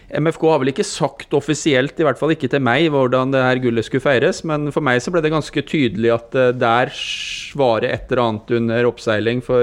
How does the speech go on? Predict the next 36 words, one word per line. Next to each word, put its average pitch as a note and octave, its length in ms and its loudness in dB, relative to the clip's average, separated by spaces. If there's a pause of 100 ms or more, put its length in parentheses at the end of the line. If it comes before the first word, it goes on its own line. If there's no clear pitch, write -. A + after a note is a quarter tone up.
eh, - 1040 -8
jeg C#3+ 160 -2
var D3+ 80 2
borte E3+ 400 -2
og D#3+ 160 4
så A#2+ 500 0
på D#3 140 0
den C3+ 140 0
terrassen C#3+ 440 0
før B2+ 380 0
kampen, C3+ 480 -2
og E3 60 -2
da D#3+ 100 0
så C#3 160 -2
jeg B2 60 4
at A#2 100 -2
det - 160 -4
sto A#2+ 320 0
et A#2+ 140 -4
par A2 340 -4
sånne A#2+ 240 0
her A2 240 0
strømaggregatting G#2+ 1800 -2
utpå B2 240 -2
der. B2 240 2 (560)
Eh, B2+ 200 0
men C3+ 160 0
i D3 60 0
pausen, D#3+ 540 -2
da C#3+ 120 2
var D3 160 2
det F3+ 520 0
mylder B2+ 520 0
av, C#3 320 0
eh, C#3 280 2
mylder, B2+ 420 0